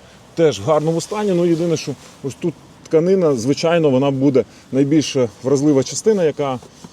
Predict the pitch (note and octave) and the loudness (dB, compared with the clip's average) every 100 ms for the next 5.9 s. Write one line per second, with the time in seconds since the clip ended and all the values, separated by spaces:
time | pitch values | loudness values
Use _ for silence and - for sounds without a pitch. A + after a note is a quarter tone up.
0 | - B2 A#2 C3+ C3 C3+ C3+ C3+ B2 A#2 | -14 -10 -4 -2 -2 -2 0 2 2 0
1 | A#2 A#2+ A#2 F3 C#3+ C3 A#2 A#2+ B2+ B2 | -4 -2 0 0 -2 -4 -6 -6 -4 -4
2 | B2 A2 - - - - A#2 B2+ D3+ D3 | -2 -2 -4 -20 -20 -12 -4 2 6 6
3 | C#3 D3 A2+ B2 C3 A#2+ - C#3 D#3+ B2+ | 4 0 0 0 0 0 2 2 2 -2
4 | A2+ A2 A#2+ A#2+ D#3+ C3 A2 G#2+ C3+ G#2 | -2 -4 -4 0 0 0 -6 -6 -4 -6
5 | G#2 - A2 A2 A2 A#2+ F#3 A#3 | -8 -12 -8 -8 -6 -6 -4 -6